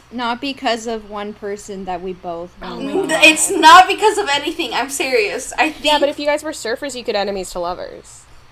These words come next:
Speaker 3: <laughs> Don't, don't test me like this.
Speaker 1: Maybe. Maybe
Speaker 3: Maybe.
Speaker 1: so.
Speaker 3: Maybe so.
Speaker 1: There's not really enemies to lovers in this, though.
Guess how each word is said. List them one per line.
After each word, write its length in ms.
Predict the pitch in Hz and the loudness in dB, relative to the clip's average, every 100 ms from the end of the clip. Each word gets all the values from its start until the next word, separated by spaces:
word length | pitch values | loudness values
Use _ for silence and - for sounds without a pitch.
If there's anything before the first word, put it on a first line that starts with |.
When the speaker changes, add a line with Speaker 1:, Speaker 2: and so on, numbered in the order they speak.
| - - - - - - - - | -20 -20 -20 -20 -20 -20 -20 -20
Speaker 3:
<laughs> 420 | 269 - 269 247 262 | -20 -12 -12 -10 -6
Don't, 260 | 285 277 - - - | -6 -8 -20 -20 -6
don't 200 | 233 262 | -4 -4
test 320 | - 226 - | -2 -2 -2
me 100 | 226 202 | -12 -12
like 220 | - - | -14 -14
this. 420 | - - - - - | -18 -14 -14 -16 -12
Speaker 1:
Maybe. 400 | 226 214 214 151 - - - - | -6 -4 -4 -8 -14 -20 -20 -18
Maybe 220 | 214 214 | -12 -10
Speaker 3:
Maybe. 100 | 226 | -8
Speaker 1:
so. 220 | 214 165 - - | -8 -8 -12 -18
Speaker 3:
Maybe 260 | 240 247 247 | -14 -12 -12
so. 180 | - - - - - - | -12 -12 -16 -20 -20 -10
Speaker 1:
There's 260 | 330 349 | -8 -8
not 160 | 453 440 | -8 -6
really 300 | 427 403 330 | -4 -2 -2
enemies 360 | 269 262 254 - | -2 -2 -6 -8
to 100 | 196 | -14
lovers 440 | 160 151 165 160 | -12 -12 -12 -14
in 140 | 147 - | -18 -20
this, 240 | - - - | -20 -20 -18
though. 220 | - | -18